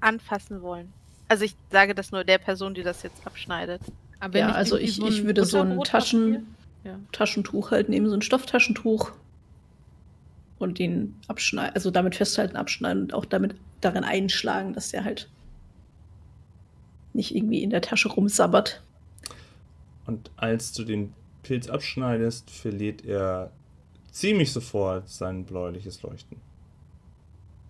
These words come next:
Speaker 1: Oha.
Speaker 3: Ey, leuchtet der stumpf noch?
Speaker 4: Ach so, ja, also, äh,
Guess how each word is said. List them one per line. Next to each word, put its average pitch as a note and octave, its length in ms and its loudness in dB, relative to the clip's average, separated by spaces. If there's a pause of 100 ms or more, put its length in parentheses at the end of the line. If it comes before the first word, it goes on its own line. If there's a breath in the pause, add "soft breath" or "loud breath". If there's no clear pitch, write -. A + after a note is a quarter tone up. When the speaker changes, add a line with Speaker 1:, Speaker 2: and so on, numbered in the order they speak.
(1900)
Speaker 1:
Oha. G#3+ 280 0 (800)
Speaker 3:
Ey, F3 200 6
leuchtet A3 400 6
der F3 80 4
stumpf - 420 2
noch? D4 340 8 (2000)
Speaker 4:
Ach G#2+ 100 -6
so, F#3+ 280 6
ja, A2+ 280 8
also, A2+ 260 2
äh, C3 120 -2